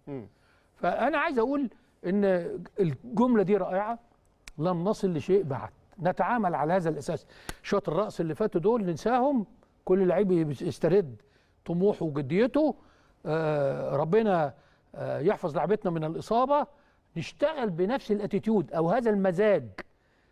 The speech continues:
Speaker 2: الجماعي والالتزام الجماعي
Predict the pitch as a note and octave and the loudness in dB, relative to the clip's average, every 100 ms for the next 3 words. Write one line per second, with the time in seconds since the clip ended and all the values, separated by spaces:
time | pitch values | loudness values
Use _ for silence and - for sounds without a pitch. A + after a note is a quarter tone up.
0 | - D#3+ E3 F#3+ A#3 C4 D#4 C4 _ _ | -8 -4 0 2 2 2 -2 -4 _ _
1 | _ - D#3 F#3 E3 F#3+ D#3+ G#3 E3 A#2+ | _ -4 -2 0 0 0 4 4 4 -2
2 | - G3 G3+ G3+ A3+ C4+ C#4+ C#4 | -4 0 2 2 2 0 -2 -6